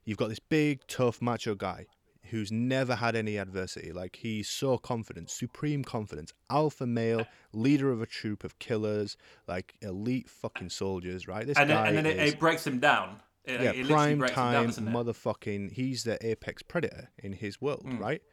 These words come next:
Speaker 1: And then all of a sudden now, he gets exactly, he gets broken down to the point where he, uh, we see his raw emotion reaction re-, and his reaction to the predator. Like, "Holy
Speaker 2: Hmm.
Speaker 1: shit,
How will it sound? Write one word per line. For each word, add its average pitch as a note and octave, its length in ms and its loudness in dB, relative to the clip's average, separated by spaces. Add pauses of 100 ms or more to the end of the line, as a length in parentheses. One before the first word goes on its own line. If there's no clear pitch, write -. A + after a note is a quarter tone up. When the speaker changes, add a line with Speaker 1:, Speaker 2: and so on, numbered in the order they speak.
(320)
Speaker 1:
And A2+ 160 0
then C#3 140 2
all C3+ 180 0
of A#2+ 80 -2
a A2+ 60 -4
sudden A#2+ 320 -2
now, G2+ 320 0 (1000)
he C3 260 0
gets - 260 0
exactly, - 440 -4
he B2+ 120 -6
gets B2+ 140 -2
broken B2+ 480 0
down G#2 480 -2
to - 100 -12
the G2+ 100 -8
point B2+ 340 -2
where F#2+ 360 -4 (280)
he, G2+ 460 0 (300)
uh, G#2 60 -8
we G2+ 80 -4
see A2 300 -4
his G2 220 -6
raw A2+ 500 2
emotion G2+ 600 -2
reaction F2+ 460 -6
re-, G#2+ 180 -8
and A2 140 -4
his F#2 100 -4
reaction G2 520 -4
to F2+ 180 -8
the F2 60 -14
predator. - 400 -8 (300)
Like, F2 220 -4
"Holy A#2+ 380 0
Speaker 2:
Hmm. A2 80 0
Speaker 1:
shit, F2 440 -6